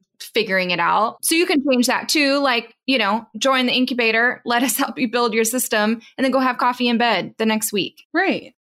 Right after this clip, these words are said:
Speaker 1: Like, can that be your game plan? <laughs> Sounds nice. <laughs>
Speaker 2: I, it does sound nice. I mean, so w-, what does that look like? I think there is this transition period. I think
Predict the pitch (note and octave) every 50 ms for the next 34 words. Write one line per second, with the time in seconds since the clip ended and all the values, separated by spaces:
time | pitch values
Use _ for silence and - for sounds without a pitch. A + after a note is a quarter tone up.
0 | _ - A#3+ A#3 A3 A3+ - - C#4 A#3 A3 G3 - - A#3+ B3+ B3+ C#4 C4 C#4+
1 | D4 D#4+ D#4 D4+ - - - - - - E4 F#4+ F#4 - - - - - - _
2 | - - _ _ _ _ _ _ _ _ _ _ _ _ _ _ _ _ _ _
3 | _ _ - - G#3+ G#3+ F#3 - - G3 G#3 F#3 A3 - - - - - - -
4 | D4+ - A4+ - - - C4+ A#4 - - - - - - - - _ _ _ _
5 | _ _ _ _ _ - C4 D4 D4+ E4 E4+ F4 E4+ E4 - C4 A#3 G#3 F#3+ F#3
6 | F3+ E3 C#3+ C3 G#3 - - - - E4 E4+ F4 F4 E4 - - _ - - B3
7 | - - G4 G4+ G4 F#4+ F4 D4 - - - C4 C4+ C#4 A#3 - - - C#4+ D#4
8 | F4+ F#4+ G4 G4 F#4 F4+ F4 C#4+ C4 C#4+ D#4 A#3+ C#4+ A3 G3 - - - C4+ G4+
9 | G#4 G4+ F#4+ G4 F#4 F4 E4 E4+ E4 D4+ C#4 C#4 D#4 D4+ D4 - - - D#4 C#4
10 | C4 C4 C4 C4 B3+ B3+ C4 C4 C4 - C4 B3 A#3+ A#3+ - A3+ G3 G3 F#3+ E3+
11 | E3 A2 D3+ B3+ C#4+ C4 E4 E4 E4 E4+ D#4+ -